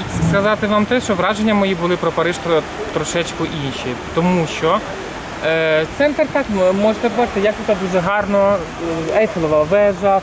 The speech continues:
фонтани. Але ми, якби, живемо не... Але ми живемо неподалік від центру. І хочу сказати вам, що місто дуже брудне.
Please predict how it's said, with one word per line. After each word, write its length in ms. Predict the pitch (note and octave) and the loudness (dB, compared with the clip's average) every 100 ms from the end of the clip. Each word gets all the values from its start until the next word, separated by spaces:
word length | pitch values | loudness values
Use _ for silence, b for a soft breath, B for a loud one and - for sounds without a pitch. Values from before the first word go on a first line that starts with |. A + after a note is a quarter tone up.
| - | 0
фонтани. 640 | D#3+ D#3 E3 D#3+ D#3+ E3 - - - - - | -4 -2 -2 0 -2 -4 -8 -12 -14 -12 -2
Але 240 | F3 F#3 | 2 4
ми, 340 | F#3+ B3 D#4+ D4 C4 G3 F#3+ | 4 4 2 2 -2 -2 -2
якби, 260 | G3+ A3+ | 0 0
живемо 480 | G3+ A3 A3 A#3 A3+ | 0 0 0 0 0
не... 160 | G#3+ G3 G3 G3 - - - - - - | 0 0 -2 -4 -6 -10 -10 -10 -8 -2
Але 220 | E3+ F#3+ | 0 2
ми 220 | D#4 D#4 A3+ - - - D3+ | 2 0 -2 -6 -10 -10 -4
живемо 360 | F#3 A3+ B3+ A3 | -2 0 2 2
неподалік 600 | F#3+ F#3+ F3+ E3+ F#3+ A#3+ G3 | 0 0 0 0 0 -2 -4
від 80 | F#3 - | -2 -2
центру. 400 | E3+ F#3 - C#4+ D#4+ - - F4+ - - - - - - | -2 -2 -2 -2 -2 -6 -10 -10 -8 -8 -8 -10 -10 -4
І 100 | G3 | -2
хочу 320 | G3 B3 - A#3+ | 0 0 0 -2
сказати 300 | - G#3 G#3 | -2 0 2
вам, 200 | G#3 G3 | 2 2
що 180 | G3+ | 2
місто 360 | F#3+ G3+ G#3 G#3 | 2 2 2 -2
дуже 340 | F3 F#3 E3 | -2 0 0
брудне. 500 | D3 C3+ B2+ B2+ B2+ | 0 0 -2 -2 -2